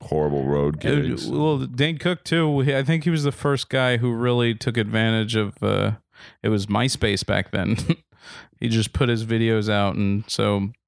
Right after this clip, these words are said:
Speaker 2: but again, like, he was definitely prime to, uh, for that to happen.
Speaker 1: Oh, yeah, I
Speaker 2: Uh,
Speaker 1: mean,
Speaker 2: he was
Speaker 1: uh,
Speaker 2: putting out albums. He,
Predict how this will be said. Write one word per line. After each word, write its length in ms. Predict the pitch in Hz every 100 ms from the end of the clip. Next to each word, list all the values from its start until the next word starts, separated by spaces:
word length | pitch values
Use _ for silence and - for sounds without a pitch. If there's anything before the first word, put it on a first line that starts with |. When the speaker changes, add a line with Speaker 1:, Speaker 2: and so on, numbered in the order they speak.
| _ _ _ _ _ _ _ -
Speaker 2:
but 80 | 113
again, 400 | 123 139 113 107
like, 300 | 107 101 - - - -
he 160 | - 120
was 300 | 113 104 -
definitely 560 | 113 107 - 104 101
prime 720 | 95 - 107 101 104 104 107 - _ _ - _ _ _ _
to, 360 | - 110 104 101
uh, 240 | 95 95 -
for 240 | - 101
that 240 | 95 92
to 120 | - 95
happen. 540 | 101 104 - 87 110 - _ - _ _ -
Speaker 1:
Oh, 160 | 139
yeah, 220 | 120 135 85
I 60 |
Speaker 2:
Uh, 20 |
Speaker 1:
mean, 340 | 78 78 71 123
Speaker 2:
he 140 | 120
was 140 | 120 -
Speaker 1:
uh, 20 |
Speaker 2:
putting 220 | 113 104
out 180 | 101 101
albums. 640 | 101 101 104 104 104 - - _ _ -
He, 400 | 120 104 101